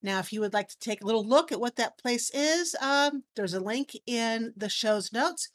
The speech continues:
Hop on over and see what it's all about. And don't forget, Ask Allie is now on Alexa. Ah, darn it, she turned on. Turn off. <laughs>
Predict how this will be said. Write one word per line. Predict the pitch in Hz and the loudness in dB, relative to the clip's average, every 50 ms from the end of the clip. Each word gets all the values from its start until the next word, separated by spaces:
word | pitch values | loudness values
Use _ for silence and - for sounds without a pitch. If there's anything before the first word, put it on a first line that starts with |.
| - - - _ | -20 -20 -20 _
Hop | - - 226 226 - 233 | -4 -2 -2 -2 2 2
on | 226 226 226 | 2 2 4
over | 226 233 254 247 330 339 339 - | 2 0 0 0 0 -2 -2 -2
and | - 190 190 190 185 | -2 -2 -2 -2 -2
see | 185 - - 247 254 262 285 | -2 -2 -2 -2 -2 -2 -4
what | 262 214 202 214 220 | -6 -2 0 0 0
it's | 240 233 - - | 0 -2 -4 -6
all | 208 196 202 208 208 | -2 -2 -2 0 -2
about. | 214 175 190 175 170 160 151 - - _ - - - - _ _ | -2 -2 0 0 0 0 -2 -4 -8 _ -20 -20 -20 -20 _ _
And | 233 214 214 | -4 -4 0
don't | - 196 185 151 | 0 -2 -2 -2
forget, | - - 202 - 330 349 320 311 302 - - _ _ _ _ | -6 -12 -8 -2 2 4 4 4 4 0 -2 _ _ _ _
Ask | 208 214 233 233 - | 4 4 4 4 2
Allie | - 240 240 262 285 285 | 2 4 4 4 4 2
is | 277 247 233 - | 0 -2 -4 0
now | 240 226 233 226 | 0 2 2 0
on | 226 - 202 196 196 196 - _ _ _ _ _ _ _ _ _ _ _ - | 0 0 0 0 0 -2 -4 _ _ _ _ _ _ _ _ _ _ _ -12
Alexa. | 196 175 160 185 180 180 - - - - 277 311 339 403 427 - _ _ _ _ _ _ _ _ _ _ _ - _ _ _ _ _ _ _ _ _ _ _ _ | -10 -6 -4 -4 -4 -4 -4 -6 -4 0 2 2 2 2 0 -4 _ _ _ _ _ _ _ _ _ _ _ -20 _ _ _ _ _ _ _ _ _ _ _ _
Ah, | 240 254 254 240 170 151 | -4 -4 -2 -4 -4 -4
darn | - 175 196 226 262 | -4 -2 -2 -2 -2
it, | 269 - | -4 -6
she | - 185 | -10 -8
turned | 160 - 208 233 240 208 | -6 -4 -4 -4 -2 -2
on. | 196 180 160 143 - _ _ _ _ _ _ _ _ | -2 -2 -2 -4 -8 _ _ _ _ _ _ _ _
Turn | - 269 285 | -4 -2 0
off. | 262 240 202 175 147 - - - _ _ _ _ _ _ _ _ _ - _ | 0 0 -2 -4 -6 -8 -16 -20 _ _ _ _ _ _ _ _ _ -4 _
<laughs> | - - - _ - 190 - | -2 -2 -2 _ 2 2 2